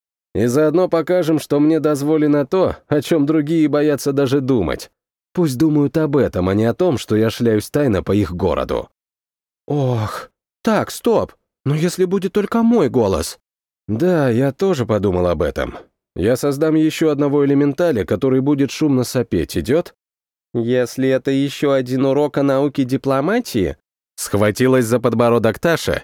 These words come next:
и, прищурив глаза, посмотрела на меня. «То мне это не нравится.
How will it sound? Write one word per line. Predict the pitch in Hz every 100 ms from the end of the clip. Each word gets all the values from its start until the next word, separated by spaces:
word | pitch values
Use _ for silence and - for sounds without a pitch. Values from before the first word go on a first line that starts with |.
| _
и, | 92
прищурив | 82 104 - 135 139 127
глаза, | 156 160 190
посмотрела | 175 160 175 165 165 117 82
на | 78
меня. | 73 67 62 53 - _ _ _ _
«То | 156 160
мне | 165 175 214 180
это | 135 147
не | 165
нравится. | 180 165 131 98 - - 76